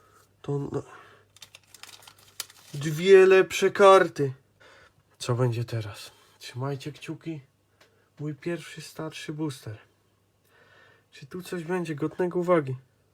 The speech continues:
<gasps> Nie mówcie. Ja się domyślam, co to jest. O!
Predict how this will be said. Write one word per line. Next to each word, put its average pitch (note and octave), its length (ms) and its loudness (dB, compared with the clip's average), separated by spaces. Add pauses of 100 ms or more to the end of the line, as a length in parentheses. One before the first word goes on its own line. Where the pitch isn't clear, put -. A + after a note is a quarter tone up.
(1700)
<gasps> D4 480 4 (1900)
Nie E3+ 200 4
mówcie. F3+ 500 4 (2000)
Ja F#3 220 10
się F#3+ 160 2
domyślam, F#3 440 4
co E3 100 -10
to F3 140 2
jest. C#3+ 280 0 (920)
O! C4 320 12